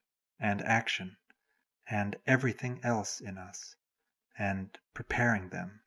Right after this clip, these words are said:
to be divine movements. The psychic is the soul, the divine spark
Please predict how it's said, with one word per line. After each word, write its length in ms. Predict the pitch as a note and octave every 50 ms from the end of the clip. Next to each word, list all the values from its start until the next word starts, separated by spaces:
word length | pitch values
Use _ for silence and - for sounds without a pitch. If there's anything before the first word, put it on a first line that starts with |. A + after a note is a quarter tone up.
| _ _
to 140 | - - F#2+
be 360 | F2+ A#2 A#2+ A#2 G2+ F2+ F2+
divine 680 | - - F#2 F#2+ G2+ G2+ G2+ G2+ F#2+ F#2 F#2 G2 G#2 - _ _ _ -
movements. 640 | A2 G#2+ G#2+ F#2+ G2+ G2 F2 - - - - - - - _ _ _ _ _ _ _ _ _ _ _ _ _ _ _ _ _ _ _ _ _ _ _ _ _ _ _ _ _ _ _ _ _ _ _ _ _ _ _ _ _ _ _ _ _ _ _ _ _ _ _ _ _ _ _ _ -
The 160 | B2+ B2 A#2+
psychic 640 | A2+ - - C#3+ D3 D3+ D3+ - D#3 C#3+ - - -
is 260 | C3 B2 A#2 A2 G#2+
the 80 | A2 G#2+
soul, 680 | - - - - A2 G#2+ G2+ F2+ F2+ F2 F2+ F2+ - - _ _ _ _ _ _ _ _ _ _ _ _ _ - - - _ _ _ _ -
the 100 | B2 G2
divine 760 | F2 G#2+ G2 F#2 A2 G#2+ A2 A2+ A2 A2 A2 G#2+ G#2+ A2 G#2+
spark 680 | - - - - - G#2 G2 F#2 F2+ F2+ - - -